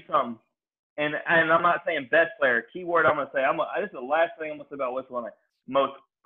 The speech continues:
polarizing player in the N B A. And Randy's scratching his head, but I have a lot of N B A analysts who agree with me because you don't know what you're gonna get, but you know you're gonna get a hundred percent effort, and you might, he might cuss a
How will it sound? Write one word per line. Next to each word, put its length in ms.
polarizing 1300
player 400
in 80
the 60
N 140
B 140
A. 180
And 160
Randy's 320
scratching 360
his 140
head, 240
but 140
I 260
have 160
a 60
lot 300
of 120
N 80
B 140
A 260
analysts 360
who 160
agree 240
with 180
me 220
because 260
you 160
don't 220
know 160
what 200
you're 120
gonna 260
get, 300
but 160
you 80
know 100
you're 180
gonna 120
get 100
a 60
hundred 240
percent 260
effort, 380
and 200
you 140
might, 280
he 100
might 240
cuss 200
a 60